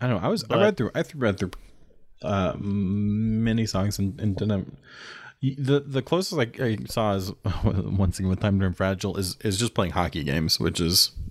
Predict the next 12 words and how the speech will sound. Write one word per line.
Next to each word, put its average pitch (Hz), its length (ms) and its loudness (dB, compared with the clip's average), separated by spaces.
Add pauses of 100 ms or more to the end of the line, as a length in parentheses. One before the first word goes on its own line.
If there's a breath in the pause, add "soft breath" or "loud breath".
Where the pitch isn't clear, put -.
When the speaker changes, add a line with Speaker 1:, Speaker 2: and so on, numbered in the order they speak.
(280)
Speaker 1:
you 87 200 -2
know, 71 180 -2 (840 loud breath)
but 110 120 -2
that's, 117 260 2
that's 107 300 0
not 90 240 2 (160)
straight 95 200 2
Minneapolis, 92 560 0
but 87 120 -2
that 78 100 0
is 82 140 0
northern. 85 640 2